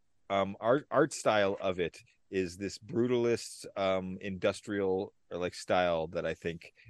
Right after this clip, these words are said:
uh, that came to the forefront at this time in film and kinda stuck around and still is kind of a thing that people fall back to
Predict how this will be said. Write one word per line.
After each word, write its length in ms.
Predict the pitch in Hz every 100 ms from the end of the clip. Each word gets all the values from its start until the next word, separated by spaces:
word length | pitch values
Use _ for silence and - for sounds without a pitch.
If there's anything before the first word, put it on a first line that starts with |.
| - _
uh, 380 | - 85 82 82 - _ _ _ _
that 180 | 98 95
came 180 | 147 147
to 60 |
the 100 | 131
forefront 480 | 123 156 151 143 123
at 160 | 117 -
this 180 | 107 -
time 420 | 110 104 95 98
in 220 | - 95
film 380 | - 98 92 87
and 120 | 87
kinda 200 | - 95
stuck 260 | - 107 104
around 300 | 101 95 95
and 120 | 90
still 360 | - 113 107 101
is 180 | 87
kind 220 | - 87 87
of 100 | 85
a 240 | 78 78 _ _ _ _ _
thing 140 | 95 90
that 100 | 80
people 180 | 87 78
fall 240 | - 82
back 240 | 82 78 -
to 260 | 80 78